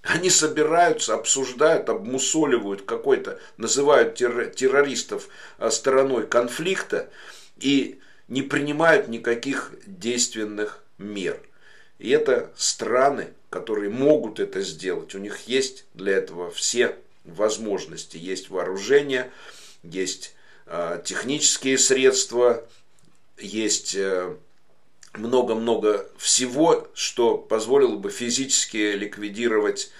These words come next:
э, этот, э, источник терроризма. Но нет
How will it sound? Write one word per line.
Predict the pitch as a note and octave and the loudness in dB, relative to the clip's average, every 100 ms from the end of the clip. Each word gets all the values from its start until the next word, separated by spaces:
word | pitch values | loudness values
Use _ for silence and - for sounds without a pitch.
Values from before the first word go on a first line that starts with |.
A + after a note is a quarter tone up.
| - - - | -20 -20 -14
э, | F2 F2+ F2+ F2 E2 D#2+ | -6 -4 -4 -6 -12 -10
этот, | G2 G#2+ A2 - G2+ | -2 0 0 -2 -4
э, | G2 G#2 | -4 -2
источник | - - A2 - G2+ - | -2 -2 -4 -4 -8 -6
терроризма. | G2+ G2+ G#2 F#2 E2 - E2 | -2 0 0 -2 -10 -14 -14
Но | F#2+ A2+ A2 - - - - - - - | -8 -4 -4 -6 -18 -20 -20 -20 -20 -16
нет | G2+ C3 C3 | -2 2 2